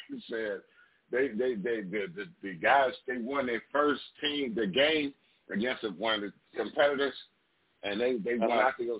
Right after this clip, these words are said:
Speaker 1: celebrate. And they said when they came back in, Kobe was, he was in there, but he, he was, he was, had already worked out and got his weightlifting in. And this is, he said they, he, they,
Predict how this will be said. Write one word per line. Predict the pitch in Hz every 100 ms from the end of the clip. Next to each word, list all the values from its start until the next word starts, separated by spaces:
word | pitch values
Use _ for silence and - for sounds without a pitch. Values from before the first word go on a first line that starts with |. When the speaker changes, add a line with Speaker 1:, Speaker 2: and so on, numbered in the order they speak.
| -
Speaker 1:
celebrate. | 151 143 117 143 139 - _ _ _ -
And | 98
they | 117
said | 123 104
when | 117
they | 135
came | - 147 131
back | 127 120 -
in, | 160 139 107 92 _ _ _ _ _ _ _ -
Kobe | 320 320 254
was, | 104 180 - 113 104
he | 311
was | 349 - 180 180
in | 302
there, | - - - _ _ _ -
but | 98
he, | 165
he | 156 - 170
was, | 107 104
he | 180
was, | 214 110
had | -
already | - 131 123 196 175
worked | 151 165 -
out | - 139
and |
got | 135 147
his | 151 131
weightlifting | 160 170 165 170 156 170
in. | 170 - _ _ -
And | 160
this | -
is, | 107 98 110
he | 160 -
said | 135
they, | - -
he, | 139 151 -
they, | 147